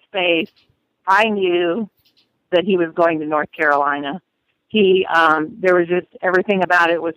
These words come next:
perfect. He was, he'd had such a great experience out there. And we really had to trust that, um, 'cause, you know, we, as I said, we weren't along on the trip, but we really had to trust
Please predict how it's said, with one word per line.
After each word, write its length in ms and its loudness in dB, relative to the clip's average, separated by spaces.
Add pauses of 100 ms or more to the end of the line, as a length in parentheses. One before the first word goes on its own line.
perfect. 580 -2
He 160 -2
was, 240 2 (460)
he'd 220 0
had 340 2 (100)
such 200 -2
a 40 -12
great 300 0
experience 720 -2
out 300 0
there. 320 0 (360)
And 140 -2
we 140 2
really 340 0
had 160 -2
to 80 -8
trust 640 0
that, 340 2 (220)
um, 420 0 (800)
'cause, 160 -2 (240)
you 160 -6
know, 220 2
we, 400 -2
as 180 2
I 160 0
said, 160 0
we 140 2
weren't 240 0
along 340 2
on 140 -6
the 80 -10
trip, 280 -4
but 120 -8
we 100 -6
really 340 0
had 160 -2
to 80 -8
trust 340 -2